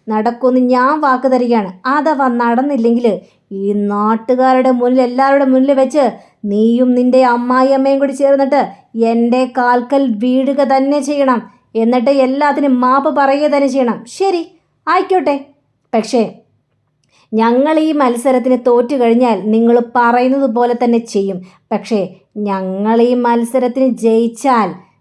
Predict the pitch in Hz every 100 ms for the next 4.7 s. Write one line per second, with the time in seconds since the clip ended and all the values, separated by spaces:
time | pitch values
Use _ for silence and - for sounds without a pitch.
0 | _ 226 202 208 202 185 - _ 226 226
1 | 247 269 294 320 320 285 262 262 269 262
2 | 254 277 262 294 247 247 226 - 196 202
3 | 214 220 214 214 202 208 - 233 202 185
4 | 175 - _ _ 349 392